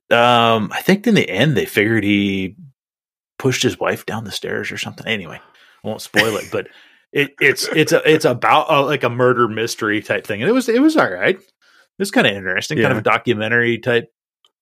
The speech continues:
Speaker 1: thing. So
Speaker 2: Yeah.
Speaker 1: it was kinda cool.
Speaker 2: Yeah.
Speaker 1: But it's ironic because <laughs> I have a customer who, like, a-, and not, not, it's, it's ironic, not at all funny.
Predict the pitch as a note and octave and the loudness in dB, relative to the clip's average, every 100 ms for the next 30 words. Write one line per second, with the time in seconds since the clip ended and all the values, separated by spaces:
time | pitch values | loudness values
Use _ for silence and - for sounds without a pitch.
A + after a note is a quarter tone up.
0 | _ A#2+ A#2+ C#3+ - _ _ _ _ - | _ -4 -2 -6 -14 _ _ _ _ -6
1 | G#2+ G2+ B2+ G2+ B2+ A3+ - F2+ - D#2+ | -4 0 4 4 4 0 -6 -8 -6 -10
2 | F#2 G#2 F#2+ A#2+ - _ _ _ _ _ | -4 -2 -2 -2 -8 _ _ _ _ _
3 | _ _ _ G#2+ G2+ - B2 B2 C3 - | _ _ _ -4 -4 -4 -6 0 0 2
4 | A#2 A#2 A#2 D3 G#2 - G2+ G#2+ F#2+ - | 0 2 2 2 0 -4 -2 -2 -2 -6
5 | - A#2 C3+ A#2 - D3+ - F#2+ E2 G2+ | -4 -4 -4 -6 -4 -4 -4 -6 -6 -8
6 | B2 - A#2+ G2+ F2+ _ - _ _ _ | -6 0 0 0 -8 _ -20 _ _ _
7 | _ _ _ B2+ G2 - _ - _ _ | _ _ _ -4 -4 -4 _ -20 _ _
8 | _ _ _ - C#3 C#3 A2+ A2+ C3+ - | _ _ _ -4 -2 -2 0 2 2 0
9 | C3+ C#3 - A2+ G#2+ - C3 B2 G#2 A2+ | 0 0 0 -2 -4 -2 -2 2 4 4
10 | C#3+ B2+ B2 A#2+ G#2 A2 G2 A#2+ G2+ E2 | 4 2 0 0 0 0 0 -2 -4 -6
11 | - | -14